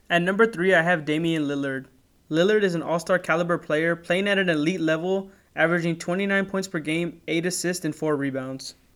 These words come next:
His team might not have as much success as some of the other players on this list do, but I believe his stat line outweighs that argument. Listed at number two, I have Russell Westbrook. Right now, he's putting up twenty-eight points per game, seven assists, and eight rebounds,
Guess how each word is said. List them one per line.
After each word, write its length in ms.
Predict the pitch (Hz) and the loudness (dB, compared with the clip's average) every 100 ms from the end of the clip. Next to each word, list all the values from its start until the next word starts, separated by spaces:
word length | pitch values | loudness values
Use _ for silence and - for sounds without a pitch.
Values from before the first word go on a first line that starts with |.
| _ - | _ -4
His 200 | 175 - | -4 -2
team 260 | - 208 | -2 -2
might 140 | 196 180 | 0 0
not 140 | 170 | 0
have 240 | 175 170 | 0 -2
as 140 | 170 156 | -2 -4
much 180 | 165 165 | -4 -6
success 420 | 156 - 160 156 | -10 -6 -4 -4
as 100 | 151 | -4
some 160 | 160 | -2
of 60 | 160 | 0
the 80 | 147 | 0
other 200 | 151 160 | 0 -2
players 340 | - 156 156 | -2 -2 -2
on 100 | 156 | -4
this 160 | 151 - | -6 -4
list 280 | 156 156 - | -6 -4 -2
do, 340 | 170 190 190 - _ _ - | 0 0 -4 -18 _ _ 2
but 120 | 160 | 6
I 60 | |
believe 280 | 175 196 196 | 6 4 0
his 120 | 180 | 0
stat 260 | - 170 160 | 0 0 0
line 220 | 165 165 | -2 -2
outweighs 360 | 151 143 143 139 | 0 0 -2 0
that 140 | 143 | 0
argument. 480 | 139 135 131 135 139 _ _ _ _ _ _ _ | 0 -2 -4 -8 -10 _ _ _ _ _ _ _
Listed 300 | 170 180 - | -2 0 2
at 120 | 208 160 | 4 4
number 260 | 170 180 | 4 2
two, 340 | 170 - 180 151 | 0 0 2 4
I 120 | 151 | 2
have 240 | 165 151 | 2 0
Russell 380 | 139 147 - 156 | 0 -2 0 0
Westbrook. 640 | 135 139 - 131 127 - - - _ _ - - - | 0 -2 -4 -6 -6 -10 -20 -20 _ _ -20 -10 4
Right 160 | 160 | 4
now, 140 | 190 202 | 6 4
he's 120 | 214 | 4
putting 280 | 214 190 202 | 2 4 4
up 100 | 190 | 2
twenty-eight 400 | 185 180 180 175 | 0 2 2 0
points 200 | 185 180 | -2 -2
per 120 | 160 | -2
game, 300 | 143 156 156 | 0 0 -2
seven 340 | - 160 175 | -2 0 0
assists, 460 | 160 - 156 165 - | 0 -2 -2 -2 -2
and 100 | 147 | -2
eight 120 | 156 | 0
rebounds, 640 | 147 156 170 175 180 - | 0 0 0 -2 -4 -8